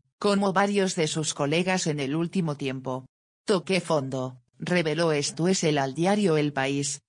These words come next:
al comienzo de su gira por España, un plan que podría haberse cancelado a último momento,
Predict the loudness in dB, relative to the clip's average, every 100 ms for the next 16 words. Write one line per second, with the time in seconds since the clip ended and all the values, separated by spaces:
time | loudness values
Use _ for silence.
0 | _ 0 0 -2 -4 -2 -2 -2 -2 -2
1 | -2 -4 0 2 2 0 -2 -2 -2 -2
2 | -2 -2 -2 -4 -8 _ _ 2 4 2
3 | 2 2 2 2 2 2 2 4 4 4
4 | 2 0 0 0 -2 -4 -6 -2 0 2
5 | 2 4 2 0 0 0 0 0 0 0
6 | -2 -6